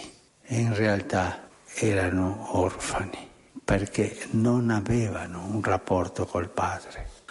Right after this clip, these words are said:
Parlavano, sì, del loro padre, il nostro padre Abramo, i patriarchi, parlavano, ma come figure lontane, ma nel suo cuore erano orfani.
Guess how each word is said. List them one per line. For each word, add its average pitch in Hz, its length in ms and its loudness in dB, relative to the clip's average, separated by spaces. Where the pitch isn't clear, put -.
Parlavano, 143 960 2
sì, 160 320 2
del 95 200 0
loro 107 280 4
padre, 104 640 0
il 104 120 0
nostro 101 360 0
padre 98 340 0
Abramo, 92 840 -2
i 123 100 2
patriarchi, 107 1000 0
parlavano, 113 960 -2
ma 139 200 -4
come 139 280 -2
figure 160 520 4
lontane, 127 920 0
ma 98 280 -2
nel 98 180 2
suo 98 300 0
cuore 123 800 0
erano 98 840 0
orfani. - 500 0